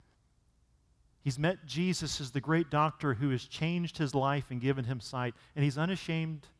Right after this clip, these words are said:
to tell them exactly that. What we see in the very first components of this man's understanding of who Jesus is ought to lead us as believers that it is never appropriate for believers to be labeled as cynics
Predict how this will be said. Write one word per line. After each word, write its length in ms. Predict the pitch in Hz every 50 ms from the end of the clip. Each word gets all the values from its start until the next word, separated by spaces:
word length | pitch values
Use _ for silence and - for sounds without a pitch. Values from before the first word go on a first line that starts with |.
| _ _ _ _ _ _ _ -
to 60 | -
tell 280 | - - 151 151 143
them 220 | 131 120 113 110 113
exactly 460 | 117 107 110 131 131 131 - - 127
that. 340 | 120 135 143 131 117 107 117 - _ _ _ _ _ _ _ _ _ _ _ _ _ _ _ _ _ _ _ _ _ _ _ _ _ _ _ _ _ _ _ _ _ _ _ _ _ _ _ _ -
What 80 | 180
we 80 | 165 165
see 160 | - - 208
in 80 | 208 190
the 60 | 170
very 160 | 175 202 185
first 300 | - - 196 202 - -
components 460 | - 190 175 - 180 190 180 165 143
of 60 | 143 135
this 180 | 160 170 -
man's 280 | - 180 180 175 160 -
understanding 680 | - 170 175 185 185 - - - 180 170 170 160 156
of 120 | 151 143 135
who 200 | 151 160 160 147 - - - - -
Jesus 460 | 131 120 165 180 170 160 160 - -
is 220 | 147 131 123 117
ought 240 | 147 156 190 208 -
to 100 | - 190
lead 220 | 185 202 196 165
us 240 | 151 170 165 - -
as 280 | 165 165 180 185 160 -
believers 800 | 165 180 175 180 190 180 156 147 131 107 117 - - - - - _ _ _ _ _ _ _ _ _ _ _ _ _ _ _ _ _ _ _ _ _ _ _ _ _ _ _ _ _ _ _ _ _ _ -
that 160 | 151 151 160
it 80 | 165
is 160 | 143 151 135 139
never 420 | 160 165 175 202 190 196 214 208 196
appropriate 640 | 180 - - - 185 180 175 - - 151 139 - -
for 180 | - 165 170
believers 500 | 156 147 143 165 185 175 139 147 147 139 -
to 100 | - 156
be 140 | 147 160
labeled 460 | 147 139 151 165 175 180 175 170 160 -
as 200 | - 151 139 120
cynics 880 | - - - 175 160 131 107 - _ - - - - - - - -